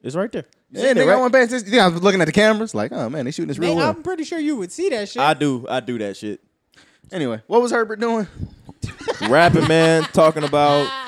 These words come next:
Speaker 1: I don't know what he was talking about. I'm
Speaker 3: I
Speaker 1: sorry.
Speaker 3: don't either, man.
Speaker 1: I'm not sure what he was talking about.
Speaker 2: I'm
Speaker 1: I
Speaker 2: trying
Speaker 1: seen
Speaker 2: to
Speaker 1: him on Joe Budden acting like he wanna be, uh, a bigger rapper and make more
Speaker 3: Do
Speaker 1: money.
Speaker 3: Cuz not got teeth?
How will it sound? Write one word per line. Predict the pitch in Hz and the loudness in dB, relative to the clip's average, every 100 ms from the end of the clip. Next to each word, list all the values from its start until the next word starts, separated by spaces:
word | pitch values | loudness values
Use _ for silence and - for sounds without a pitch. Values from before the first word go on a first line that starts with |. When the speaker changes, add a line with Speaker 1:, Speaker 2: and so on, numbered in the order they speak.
| 196 | 0
Speaker 1:
I | 202 | 2
don't | 240 | 4
know | 196 196 | 4 6
what | 165 | 6
he | |
was | 147 | 2
talking | - 175 147 | 0 -2 -2
about. | 170 180 | -4 -2
I'm | 202 | -4
Speaker 3:
I | |
Speaker 1:
sorry. | 320 120 | -2 0
Speaker 3:
don't | - - | 0 0
either, | 349 330 294 262 | -6 -8 -12 -12
man. | 262 277 269 | -10 -10 -8
Speaker 1:
I'm | 147 | -6
not | 151 139 | -4 -4
sure | 147 127 | -4 -4
what | 117 | -4
he | |
was | 107 | -8
talking | 117 104 | -10 -10
about. | 98 - | -8 -4
Speaker 2:
I'm | |
Speaker 1:
I | 131 | 2
Speaker 2:
trying | 160 | 4
Speaker 1:
seen | 135 | 4
Speaker 2:
to | |
Speaker 1:
him | 175 | 2
on | 160 | 0
Joe | 135 156 | 2 2
Budden | 151 156 139 | 4 0 0
acting | 135 139 131 | -2 -2 -4
like | 123 | -4
he | 120 127 | -6 -10
wanna | 120 120 117 | -8 -8 -8
be, | 113 113 101 - 101 _ | -10 -12 -14 -18 -20 _
uh, | 101 107 101 92 80 | -6 -4 -4 -6 -8
a | 95 | -8
bigger | 95 107 107 | -8 -6 -6
rapper | 107 110 101 104 | -4 -6 -6 -10
and | 98 | -10
make | 101 98 | -12 -12
more | 107 101 | -10 -4
Speaker 3:
Do | 220 | -4
Speaker 1:
money. | 226 | 0
Speaker 3:
Cuz | 370 427 359 | 0 0 -2
not | 302 330 | -4 -4
got | 311 320 320 | -4 -4 0
teeth? | 359 359 - | 0 -2 -6